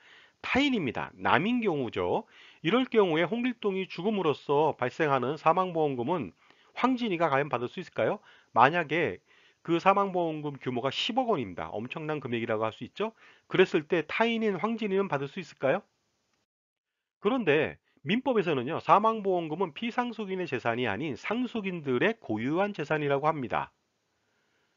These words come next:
그러므로 사망보험금 십억 원은 타인한테 주는 것이 아니고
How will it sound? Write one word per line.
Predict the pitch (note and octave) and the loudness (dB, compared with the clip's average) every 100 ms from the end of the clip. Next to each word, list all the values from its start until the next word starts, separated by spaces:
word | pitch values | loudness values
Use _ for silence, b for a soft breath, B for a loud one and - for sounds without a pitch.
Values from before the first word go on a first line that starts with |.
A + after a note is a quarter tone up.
| _ | _
그러므로 | A3 A#3+ F#3+ G3 A#2+ | 4 6 4 4 2
사망보험금 | - F#3+ A#3 A3+ G#3+ F#3 F3 D#3+ | 4 6 6 0 0 0 -4 -6
십억 | - A#3+ A3 | -4 -2 0
원은 | D#3+ G3 D#3+ | 0 -2 -4
타인한테 | - A#3+ A#3+ A3 G3 | -2 -2 -2 -4 -6
주는 | - C#3 | -4 -4
것이 | C3 - | -4 -2
아니고 | F3 G#2 F#2+ D#3+ G2+ | -2 -2 -2 -2 -4